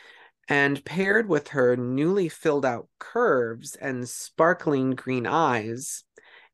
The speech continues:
Anne was an absolute vision.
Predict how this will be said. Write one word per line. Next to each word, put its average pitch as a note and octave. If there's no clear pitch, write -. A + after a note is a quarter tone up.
Anne F3
was C#3+
an C3+
absolute B2
vision. A#2+